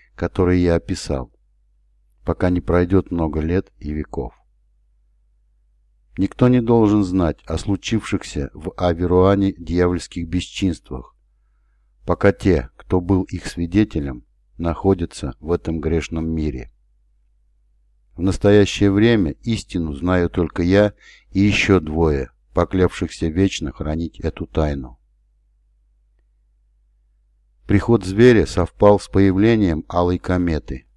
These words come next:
появившейся за драконом в начале лета тысяча триста шестьдесят девятого года. Словно развивающийся по ветру адский шлейф, комета по ночам вытягивалась над Аверуаном,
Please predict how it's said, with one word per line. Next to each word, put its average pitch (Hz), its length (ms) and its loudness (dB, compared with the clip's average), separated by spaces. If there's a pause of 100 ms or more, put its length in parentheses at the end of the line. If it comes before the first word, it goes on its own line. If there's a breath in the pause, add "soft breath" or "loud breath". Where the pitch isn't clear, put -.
(160)
появившейся 95 1080 2
за 85 180 -6
драконом 87 720 0 (120)
в 80 120 -12
начале 90 460 2
лета 90 500 0 (160)
тысяча - 420 -2
триста 98 580 -4
шестьдесят 85 680 -2
девятого 82 500 0
года. 82 460 -2 (1400)
Словно 113 480 6
развивающийся 107 920 4
по 101 220 4
ветру 104 460 2
адский 95 380 -4
шлейф, 80 480 -4 (280)
комета 92 420 0
по - 120 -4
ночам 87 420 0
вытягивалась 85 720 0
над 85 300 -4
Аверуаном, 85 800 0